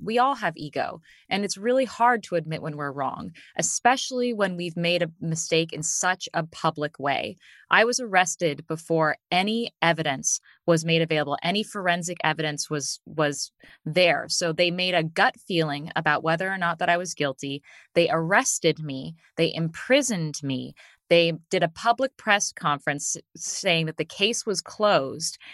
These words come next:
And then, lo and behold, the evidence starts coming back indicating a totally separate figure who had nothing to do with me. His fingerprints, footprints in her blood, it, his, his D N A in Meredith's body,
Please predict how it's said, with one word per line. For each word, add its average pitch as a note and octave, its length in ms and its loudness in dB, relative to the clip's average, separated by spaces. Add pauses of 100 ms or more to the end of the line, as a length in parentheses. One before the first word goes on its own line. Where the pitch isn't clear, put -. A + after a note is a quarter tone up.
(180)
And F3+ 240 2
then, F3 360 2
lo G3+ 220 2
and A#3+ 100 -2
behold, A3 480 2
the - 140 0
evidence F#3+ 300 -4
starts F#3+ 260 -2
coming F3+ 300 -6
back F#3+ 360 4
indicating D#3+ 680 -2
a D3 80 -6
totally D4 520 -2
separate A#3 400 0
figure D3 520 0
who E3 80 -4
had D#3 160 2
nothing G#3+ 400 0
to A3 80 -4
do F#3 160 -2
with D3 240 -4
me. D3 240 -6 (320)
His F3+ 220 2
fingerprints, G#3 760 0 (120)
footprints G3+ 520 0
in D#3+ 80 -4
her D3+ 140 -4
blood, F3+ 500 4 (400)
it, E3 320 0 (500)
his, E3 540 -2
his E3 240 -2
D F#3+ 260 0
N F#3+ 140 -2
A F3+ 300 2
in F3 300 -4
Meredith's E3 440 0
body, E3+ 500 2